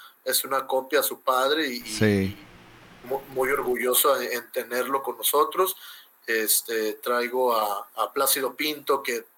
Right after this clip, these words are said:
Speaker 1: toda mi vida lo he visto trabajando con mi padre, y yo le dije, "¿Sabes qué? Que ocupo que me lo mandes, ocupo un, un guerrero de, de ese, de ese calibre por acá", le dije, "y que me ayude",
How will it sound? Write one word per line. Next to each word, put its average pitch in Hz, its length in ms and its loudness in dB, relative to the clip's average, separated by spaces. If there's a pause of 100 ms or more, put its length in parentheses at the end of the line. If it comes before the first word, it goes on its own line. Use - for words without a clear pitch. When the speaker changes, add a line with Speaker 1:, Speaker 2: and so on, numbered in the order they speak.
(140)
Speaker 1:
toda 143 200 4
mi 135 140 -4
vida 139 240 2
lo 135 100 2
he 135 60 0
visto 131 200 -4
trabajando 131 460 0
con 131 120 -4
mi 120 60 -6
padre, 151 420 2 (360)
y 123 100 -10
yo 135 120 2
le 139 80 0
dije, 156 240 -2
"¿Sabes 143 240 2
qué? 160 240 -2
Que - 100 -8
ocupo 131 360 -4
que 147 80 -2
me 127 100 -4
lo 120 120 0
mandes, 156 360 0
ocupo 139 360 -6
un, 143 200 -4 (360)
un 131 180 -8
guerrero 139 480 6
de, 117 320 0
de 120 160 2
ese, 123 420 0 (100)
de 123 120 -2
ese 156 160 -2
calibre 135 380 0
por 127 180 0
acá", 139 240 2
le 165 140 2
dije, 185 220 -4
"y 175 40 -10
que 139 120 -8
me 120 120 -6
ayude", 165 380 2